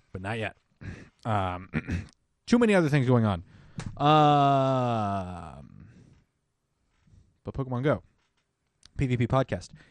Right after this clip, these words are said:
If you don't know enough about Pokemon Go P V P podcast, like, you know, if people come up to me and ask, like, "Yo, what's, so, like, what's Pokemon Go P V P?" I would then,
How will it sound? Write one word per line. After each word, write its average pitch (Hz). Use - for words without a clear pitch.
If 123
you 135
don't 190
know 170
enough 156
about 143
Pokemon 143
Go 139
P 139
V 123
P -
podcast, 123
like, 104
you 113
know, 98
if 92
people 101
come -
up 104
to -
me 98
and 95
ask, 98
like, 101
"Yo, 165
what's, 135
so, 135
like, 127
what's 135
Pokemon 135
Go 131
P 131
V 131
P?" 156
I 160
would 185
then, 127